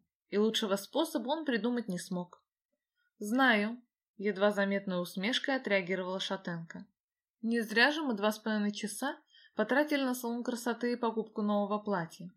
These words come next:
«Я не об этом», — мягко возразил мужчина, притягивая к себе.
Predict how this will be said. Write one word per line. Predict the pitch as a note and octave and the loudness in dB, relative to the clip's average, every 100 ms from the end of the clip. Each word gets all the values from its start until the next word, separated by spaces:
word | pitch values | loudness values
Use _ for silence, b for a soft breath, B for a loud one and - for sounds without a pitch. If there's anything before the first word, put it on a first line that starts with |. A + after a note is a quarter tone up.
| _ _ _ _ _ _ | _ _ _ _ _ _
«Я | A#3+ C4+ | 0 2
не | D4 | 4
об | D4 B3+ | 4 4
этом», — | F#3+ F3 E3 E3+ _ _ _ _ _ - | 2 0 -8 -10 _ _ _ _ _ 0
мягко | G3 - A3+ | 0 2 0
возразил | A3+ G3+ G3+ F3+ F#3+ | 0 2 2 2 -2
мужчина, | F3+ F3 A3 A#3 C4+ | -2 -2 -2 -2 -2
притягивая | A3 A3 F3 F3 F#3 F3+ | -4 -2 -4 -4 -6 -6
к | |
себе. | - F#3+ E3+ E3 | -6 -6 -6 -8